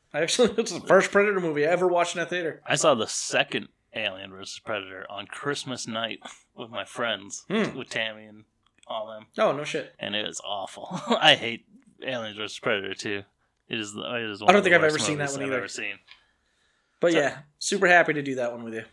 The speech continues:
Speaker 2: Yeah, so we hope you all like this. Let us know on Facebook if you did.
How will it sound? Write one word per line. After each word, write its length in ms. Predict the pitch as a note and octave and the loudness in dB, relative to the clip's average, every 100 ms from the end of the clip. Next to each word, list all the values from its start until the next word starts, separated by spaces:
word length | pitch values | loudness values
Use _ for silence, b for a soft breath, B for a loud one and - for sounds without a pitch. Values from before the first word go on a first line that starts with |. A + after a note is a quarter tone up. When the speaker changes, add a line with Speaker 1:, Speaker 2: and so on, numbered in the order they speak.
| _ _ - | _ _ 0
Speaker 2:
Yeah, 140 | A#3+ | 0
so 100 | E3+ | 4
we 60 | F#3 | 4
hope 120 | G#3+ | 4
you 60 | G#3 | 4
all 120 | G3+ | 6
like 180 | A3 B3+ | 4 4
this. 200 | E4 G3 | 0 4
Let 120 | G3 | 2
us 80 | F3+ | 4
know 140 | G3+ | 2
on 100 | F#3+ | 2
Facebook 480 | F#3 G#3+ A#3 B3+ B3 | 2 0 0 -2 -2
if 100 | F#3 | -4
you 60 | F#3+ | 0
did. 280 | B3 D4+ | 2 0